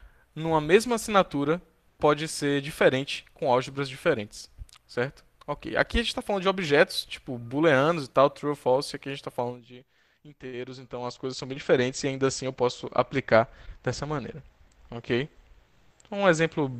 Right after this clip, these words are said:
básico aí pra gente entender essa ideia de assinatura e álgebra.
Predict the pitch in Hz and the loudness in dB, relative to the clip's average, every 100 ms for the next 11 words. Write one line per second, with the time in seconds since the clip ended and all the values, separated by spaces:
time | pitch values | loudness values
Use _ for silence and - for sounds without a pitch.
0 | 110 _ _ 127 123 117 117 123 - 120 | -14 _ _ 6 12 12 10 2 2 2
1 | 123 - 127 - 139 135 123 123 - 131 | 2 -2 -4 -6 -4 -2 2 2 4 4
2 | 120 120 120 123 - 135 123 - 123 127 | 6 6 6 0 -4 2 2 2 0 2
3 | 127 101 104 104 110 110 | 4 4 0 -6 -10 -14